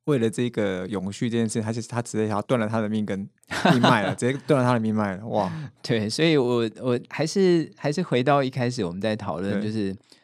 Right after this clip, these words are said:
Speaker 2: 到底永续有什么发展哦？其实就是回到一开始讲的，永续它不是一个什么新鲜的名词，而是现在的急迫感跟压力跟几十年前或者几年前有很大的差别，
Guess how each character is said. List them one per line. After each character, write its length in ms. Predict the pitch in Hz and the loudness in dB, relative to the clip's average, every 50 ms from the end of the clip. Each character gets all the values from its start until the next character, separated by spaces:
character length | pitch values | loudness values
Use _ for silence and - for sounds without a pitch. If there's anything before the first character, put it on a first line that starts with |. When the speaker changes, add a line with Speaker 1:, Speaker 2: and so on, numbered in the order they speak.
| _ _ _ | _ _ _
Speaker 2:
到 100 | - 165 | -4 -4
底 140 | 151 - 87 | -4 -4 -6
永 160 | 82 78 80 | -8 -8 -10
续 180 | 80 - - 104 | -10 -6 -4 -4
有 80 | 87 80 | -4 -4
什 160 | - - 78 | -6 -10 -10
么 80 | 76 | -12
发 320 | 85 - - - 90 87 92 | -12 -12 -10 -10 -8 -8 -8
展 180 | 101 - - - - | -10 -10 -12 -12 -14
哦？ 100 | - - - | -18 -16 -14
其 140 | - 98 92 | -14 -12 -10
实 200 | 95 92 90 90 95 - | -8 -8 -8 -10 -12 -12
就 120 | - 107 | -10 -8
是 240 | 110 113 110 101 98 - - - _ _ _ | -6 -6 -6 -8 -8 -12 -18 -20 _ _ _
回 160 | - - 101 | -10 -8 -6
到 200 | 101 113 113 104 98 | -4 -4 -4 -4 -6
一 100 | - 107 | -10 -12
开 180 | - 110 107 | -12 -10 -10
始 140 | 110 - 85 | -10 -10 -10
讲 260 | 82 - - 78 90 87 | -12 -12 -12 -14 -14 -18
的， 120 | 80 76 - - 92 | -18 -18 -18 -14 -14
永 160 | 95 87 90 | -12 -12 -10
续 200 | - - 135 120 | -8 -6 -6 -6
它 200 | - - - 110 | -6 -8 -12 -14
不 160 | - - 82 | -12 -12 -12
是 260 | 90 - - 101 95 85 | -12 -10 -8 -8 -8 -8
一 80 | 82 | -10
个 240 | 82 - 87 85 85 | -12 -12 -12 -12 -12
什 160 | - - 85 | -14 -14 -14
么 160 | 80 80 82 | -14 -14 -12
新 240 | - - - 95 98 | -10 -8 -8 -8 -8
鲜 240 | 104 - 87 87 92 | -6 -8 -8 -8 -8
的 100 | 92 - - | -8 -10 -10
名 260 | 64 - - - - | -14 -14 -16 -14 -12
词， 340 | - - - - - - - _ _ _ _ - _ _ - | -12 -10 -10 -10 -14 -16 -18 _ _ _ _ -20 _ _ -14
而 140 | - 98 101 | -10 -8 -6
是 260 | - - - 127 117 | -6 -4 -4 -4 -4
现 320 | 110 - - 147 117 98 | -4 -4 -4 -4 -4 -4
在 280 | 101 110 113 101 87 87 | -4 -6 -6 -6 -8 -10
的 360 | 82 90 82 80 80 85 87 - - | -10 -12 -12 -12 -14 -16 -18 -14 -10
急 220 | - - 92 92 | -8 -8 -8 -8
迫 260 | - - - 110 87 | -8 -6 -6 -6 -6
感 240 | 82 - - - - - | -6 -10 -14 -16 -14 -14
跟 240 | - 92 92 92 95 95 | -12 -10 -10 -10 -10 -10
压 200 | 95 87 87 92 | -10 -10 -10 -10
力 260 | 95 95 85 73 - - | -12 -12 -12 -14 -14 -12
跟 260 | - 92 92 95 101 | -10 -8 -8 -8 -10
几 260 | 98 - - 85 71 | -12 -12 -12 -12 -10
十 240 | 65 - - - 80 | -10 -10 -10 -10 -10
年 280 | 85 87 82 80 80 - | -12 -12 -12 -14 -16 -18
前 200 | - - 87 90 | -18 -18 -18 -16
或 160 | 90 95 95 | -12 -10 -10
者 120 | 87 80 | -10 -10
几 200 | 82 - - 82 | -8 -8 -10 -8
年 220 | 80 82 80 82 90 | -10 -12 -12 -12 -12
前 260 | - - 80 78 80 85 | -12 -12 -14 -14 -14 -14
有 160 | 85 80 80 | -14 -14 -14
很 200 | - - - 78 104 | -12 -10 -10 -8 -4
大 180 | 110 110 92 | -4 -4 -4
的 140 | - - 85 | -6 -10 -14
差 260 | - - - 90 85 | -12 -10 -10 -10 -10
别， 320 | 87 - 101 - - - | -10 -10 -10 -12 -12 -18